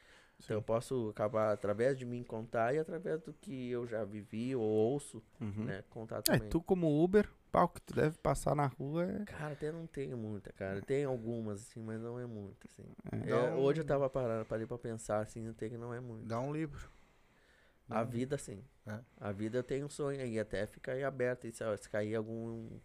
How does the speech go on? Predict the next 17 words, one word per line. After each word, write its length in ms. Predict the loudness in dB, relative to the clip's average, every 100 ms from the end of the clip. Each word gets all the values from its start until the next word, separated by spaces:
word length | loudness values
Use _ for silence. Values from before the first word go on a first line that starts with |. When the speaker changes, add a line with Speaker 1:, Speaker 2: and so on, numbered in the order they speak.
| -18 -10
Speaker 1:
editora 540 | -8 -8 -4 0 2
ou 80 | 2
escritora 560 | -4 -10 -10 -2 0 2
aí, 140 | 0
eu 360 | -2 -4 -4 -10
tenho 200 | -8 -6
um 140 | -4 -8
sonho 380 | -4 -2 -2 -2
de 120 | -6
montar 320 | -6 -6 -4 -4
uma 100 | -2
biografia. 600 | -2 -2 -4 -6 -10 -12
Isso 160 | -18 -8
não 80 | -8
é 60 |
de 100 | -4
hoje. 340 | -4 -6 -8